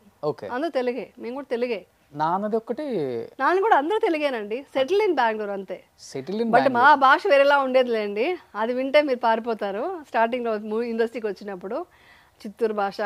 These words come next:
Speaker 2: బెంగళూరు భాష కలిసిపోయి తెలుగు ఉండేదన్నమాట. ఇప్పుడు ఇండస్ట్రీకి వచ్చాక మా తెలుగు నేర్చుకున్నాను క్లియర్గా.
Speaker 1: ఓకే.
Speaker 2: అంతే, ఈ, ఈ భాష నేర్చుకున్నాను.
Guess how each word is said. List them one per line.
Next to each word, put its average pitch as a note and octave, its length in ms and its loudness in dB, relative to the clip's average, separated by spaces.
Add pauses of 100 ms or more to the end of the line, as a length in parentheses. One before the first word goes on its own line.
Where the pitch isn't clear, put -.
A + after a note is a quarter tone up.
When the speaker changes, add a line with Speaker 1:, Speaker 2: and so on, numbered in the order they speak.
(100)
Speaker 2:
బెంగళూరు G#3+ 440 -4
భాష G#3 220 -6
కలిసిపోయి A3 460 -2
తెలుగు G#3+ 280 -4
ఉండేదన్నమాట. F#3 540 -8 (720)
ఇప్పుడు A#3+ 580 -2
ఇండస్ట్రీకి G#3+ 400 -8
వచ్చాక A3 300 -12
మా A#3+ 140 -10
తెలుగు F#3 280 -12
నేర్చుకున్నాను F3 460 -16
క్లియర్గా. F#3+ 400 -10 (280)
Speaker 1:
ఓకే. B2+ 360 -8
Speaker 2:
అంతే, F#3+ 220 -12 (140)
ఈ, A#3 60 -10 (120)
ఈ A3 260 -10
భాష G3+ 300 -6
నేర్చుకున్నాను. F#3 680 -16